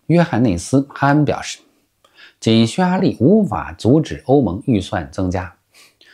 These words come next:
特别是向乌克兰提供为期四年的五百亿欧元一篮子计划。他补充说，欧盟委员会有批准修订后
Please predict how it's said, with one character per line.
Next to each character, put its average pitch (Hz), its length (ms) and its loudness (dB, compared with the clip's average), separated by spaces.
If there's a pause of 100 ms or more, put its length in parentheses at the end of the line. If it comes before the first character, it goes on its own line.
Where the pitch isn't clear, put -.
(140)
特 214 160 2
别 175 140 2
是 147 160 0
向 127 200 0
乌 156 80 4
克 - 100 -6
兰 98 160 -2
提 101 200 -4
供 101 160 2
为 107 160 2
期 113 140 -6
四 - 180 -4
年 85 180 -2
的 90 80 -4
五 113 160 2
百 98 200 -4
亿 101 140 -2
欧 117 200 2
元 101 180 -2
一 107 60 -2
篮 80 180 -4
子 95 120 -2
计 90 140 -6
划。 - 360 -18 (1300)
他 110 140 -2
补 98 140 -2
充 104 180 0
说， 104 340 -2 (180)
欧 175 180 4
盟 139 200 4
委 90 80 -2
员 85 220 -8
会 92 360 -6 (600)
有 110 320 4
批 214 340 0
准 71 240 -4 (200)
修 185 360 0
订 107 300 0
后 - 320 0